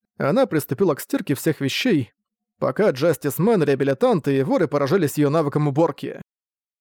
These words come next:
Кулинария, стирка, уборка, финансы и так далее. В этой онлайн-игре от этих навыков были дополнительные эффекты. Рока была особенно квалифицирована с бельём. Если она очищала любую одежду или кожаную броню,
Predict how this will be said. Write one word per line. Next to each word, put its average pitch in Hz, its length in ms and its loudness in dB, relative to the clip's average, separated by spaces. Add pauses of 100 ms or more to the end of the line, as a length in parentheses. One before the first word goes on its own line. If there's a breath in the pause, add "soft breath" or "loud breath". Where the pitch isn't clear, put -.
(120)
Кулинария, 139 600 2
стирка, 202 420 -2
уборка, 156 440 2
финансы 156 460 0
и 143 40 0
так 131 160 -2
далее. 160 460 4 (520)
В 139 200 -2
этой 247 220 2
онлайн-игре 156 640 2
от 143 120 0
этих 175 240 -2
навыков 180 400 0
были 202 180 0
дополнительные 151 600 0
эффекты. - 460 -4 (720)
Рока 143 320 0
была 143 200 2
особенно 143 360 -2
квалифицирована 139 680 -2
с 123 40 -8
бельём. 143 480 2 (400)
Если 160 360 0
она 190 160 4
очищала 175 440 0
любую 151 360 2
одежду 143 360 2
или 139 120 2
кожаную 143 380 2
броню, 139 420 2